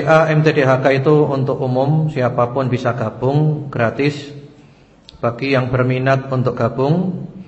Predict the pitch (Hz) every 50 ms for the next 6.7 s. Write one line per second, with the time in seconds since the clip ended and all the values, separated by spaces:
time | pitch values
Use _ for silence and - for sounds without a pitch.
0 | - - - - - - 127 120 123 117 117 - - 139 143 151 160 160 170 165
1 | 165 - - 127 120 - - 127 120 113 - 131 131 135 131 - - 127 123 127
2 | 120 117 113 120 123 131 156 - - - - - - - - - - - - -
3 | - - - - - - - - 135 123 120 120 117 120 117 120 127 123 120 117
4 | 117 - 120 117 113 - 131 131 123 123 135 156 - - - - - - - -
5 | - - 123 120 113 110 120 113 - 110 107 - 113 107 - 131 143 147 135 117
6 | 110 - 113 110 - 127 139 147 160 - - - -